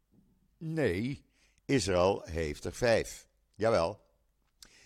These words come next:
Er zijn, eh, vijf ministers die zich bezighouden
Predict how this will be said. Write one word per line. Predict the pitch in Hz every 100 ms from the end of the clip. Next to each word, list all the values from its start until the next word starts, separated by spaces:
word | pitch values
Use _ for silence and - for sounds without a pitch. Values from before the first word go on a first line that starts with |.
| _ _
Er | 101
zijn, | 98 107 95 90 90
eh, | 87 -
vijf | - - 139 151
ministers | 127 110 95 - 95 92 - -
die | 90 85
zich | 85 78
bezighouden | 92 98 90 76 85 73 71 71